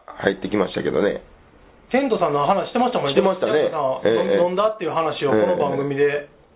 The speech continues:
Speaker 1: あの、あんな死に方しはるんやっていう。ね。
Speaker 2: そうそうそう。車でね。
Speaker 1: 谷急の交差点でしょ。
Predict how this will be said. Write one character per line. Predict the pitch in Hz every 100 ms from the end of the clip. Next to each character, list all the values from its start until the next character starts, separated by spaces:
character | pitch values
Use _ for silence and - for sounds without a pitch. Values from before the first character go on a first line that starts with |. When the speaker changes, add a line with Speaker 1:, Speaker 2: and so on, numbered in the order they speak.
| _ _ - - -
Speaker 1:
あ | 143
の、 | 165 170 165 -
あ | - 175
ん | 185 180
な | 175 -
死 | 175
に | 175 165
方 | 165 165 151 147 135 - -
し | 131
は | 127
る | 123 123
ん | 98
や | 85
っ | 82 -
て |
い | 101 82
う。 | 73 71 - - _ -
ね。 | 123 123 -
Speaker 2:
そ | 131
う | -
そ | 127
う | -
そ |
う。 | -
車 | 302 294 262
で | 254
ね。 |
Speaker 1:
谷 | 254 302 -
急 | 120
の | 107
交 | - 98 98
差 |
点 | 107 95
で | -
し |
ょ。 | -